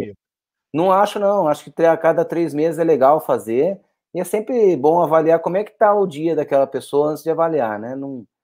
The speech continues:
Speaker 1: não fixar um dia, falar, "Hoje é dia do teste." "Ah, mas eu tô mal." "Não, mas vai fazer hoje." É, pode
Speaker 2: Uhum.
Speaker 1: ser um tiro no pé. O cara não tá afim, melhor não fazer, deixa pra um dia que ele tá bem.
Speaker 2: Legal, legal. E, e sobre educativos, tem uma pergunta também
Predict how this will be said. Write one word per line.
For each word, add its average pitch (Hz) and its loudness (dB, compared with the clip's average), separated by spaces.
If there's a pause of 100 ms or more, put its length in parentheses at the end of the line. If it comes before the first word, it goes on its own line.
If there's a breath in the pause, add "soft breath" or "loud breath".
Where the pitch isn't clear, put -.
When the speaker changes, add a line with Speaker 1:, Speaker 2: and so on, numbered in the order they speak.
(260)
Speaker 1:
não 135 -6
fixar 175 0
um 151 -2
dia, 127 2
falar, 127 2
"Hoje 147 4
é 190 2
dia 180 0
do 175 -8
teste." 120 -2
"Ah, 202 0
mas 214 -2
eu 220 -4
tô 247 2
mal." 160 0
"Não, 208 -2
mas 220 0
vai 220 -6
fazer 165 -2
hoje." 101 -4 (480)
É, 120 0 (420)
pode 135 2
Speaker 2:
Uhum. 135 -16
Speaker 1:
ser 156 -4
um 156 -6
tiro - -16
no 196 -10
pé. 107 -4
O 98 -10
cara 143 -4
não 175 -14
tá 151 -2
afim, 147 -8
melhor 131 -6
não 139 -10
fazer, 123 0
deixa 123 -4
pra 143 -8
um 127 -4
dia 123 -2
que - -6
ele 123 -6
tá 120 -2
bem. 90 -6 (1200)
Speaker 2:
Legal, 107 -16 (240)
legal. 117 -14
E, 185 -18
e 214 -12
sobre 226 -10
educativos, 165 -10
tem 147 -14
uma 147 -12
pergunta 123 -12
também 123 -14